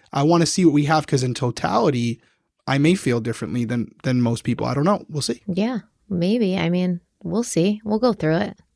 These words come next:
Speaker 2: We'll go through it. And now I have to go to bed.
Speaker 1: All right. Now, it was a great, it was a great episode. I'm glad we get the background. We kinda know in the foundation of where Jerry Driver comes from as far as now we're caught up to the murders,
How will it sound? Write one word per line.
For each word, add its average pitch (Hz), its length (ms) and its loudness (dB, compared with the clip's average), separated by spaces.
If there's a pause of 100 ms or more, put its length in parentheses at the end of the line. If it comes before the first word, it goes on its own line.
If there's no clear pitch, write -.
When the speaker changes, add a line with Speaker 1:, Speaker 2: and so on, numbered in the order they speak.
(480)
Speaker 2:
We'll 202 160 0
go 269 100 2
through 285 200 0
it. 190 180 -4 (240)
And 185 200 2
now 214 240 0
I 233 80 2
have 240 180 2
to 233 60 -4
go 247 120 2
to 240 80 2
bed. 156 300 -2 (340)
Speaker 1:
All 127 80 2
right. 135 280 2 (260)
Now, 151 220 2
it 165 40 6
was 165 120 6
a 160 60 6
great, 180 260 4
it 170 60 4
was 156 100 6
a 151 60 4
great 165 180 8
episode. 160 460 6
I'm 135 140 0
glad 151 180 4
we 160 80 6
get 156 120 6
the 143 60 2
background. 135 540 2
We 131 60 0
kinda 156 280 2
know 151 260 4
in 156 120 2
the 143 60 0
foundation 151 580 4
of 131 180 0 (300)
where 156 340 4
Jerry 147 380 4
Driver 127 500 2
comes 143 340 2
from 135 220 0
as 120 80 -2
far 131 260 2
as 120 280 -2 (320)
now 135 240 4
we're 165 100 8
caught 160 240 4
up 156 120 2
to 165 100 2
the 151 80 4
murders, 135 500 0